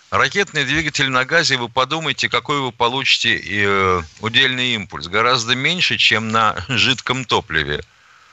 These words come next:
Или на твердом.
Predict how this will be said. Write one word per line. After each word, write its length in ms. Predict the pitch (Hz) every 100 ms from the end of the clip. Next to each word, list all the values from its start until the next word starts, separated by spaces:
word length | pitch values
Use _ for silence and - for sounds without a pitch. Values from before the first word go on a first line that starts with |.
| _ _ _ - - - - - - - - - _ -
Или 220 | 90 113 120
на 180 | 127
твердом. 680 | 120 127 110 87 82 76 73